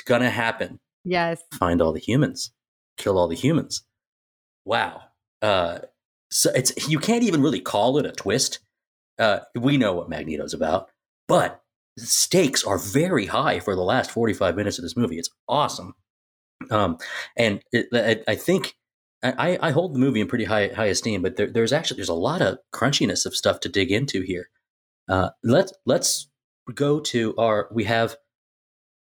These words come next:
Speaker 1: our two big guys, Omega level mutants. Uh, so is Jean Grey, so is Iceman, so is, uh, Storm.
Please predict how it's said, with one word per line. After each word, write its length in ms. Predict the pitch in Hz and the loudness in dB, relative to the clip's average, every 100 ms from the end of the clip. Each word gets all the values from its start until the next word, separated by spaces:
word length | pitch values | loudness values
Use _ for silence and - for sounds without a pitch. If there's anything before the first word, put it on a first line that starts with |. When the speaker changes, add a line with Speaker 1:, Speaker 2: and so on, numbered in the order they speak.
| _ | _
Speaker 1:
our 320 | 110 101 95 - _ | 0 0 0 -8 _
two 180 | - 160 | -2 0
big 200 | 147 135 | 2 2
guys, 260 | 107 85 87 | 2 0 0
Omega 260 | 98 117 | 0 2
level 240 | 127 123 127 | 2 2 0
mutants. 460 | 95 87 90 - - - | -2 -6 -8 -10 -8 0
Uh, 160 | 101 | 0
so 260 | - 147 151 | 2 2 2
is 100 | 131 | 2
Jean 240 | - 120 | 0 -2
Grey, 260 | 110 107 104 | 0 0 2
so 220 | - 120 | 0 2
is 100 | 110 | 2
Iceman, 440 | 101 95 107 95 92 | 2 0 0 -2 -2
so 240 | - 101 | 0 0
is, 360 | 95 92 85 - _ | 0 0 -2 -8 _
uh, 140 | 98 90 | -2 0
Storm. 420 | - 107 80 76 | 2 0 0 -4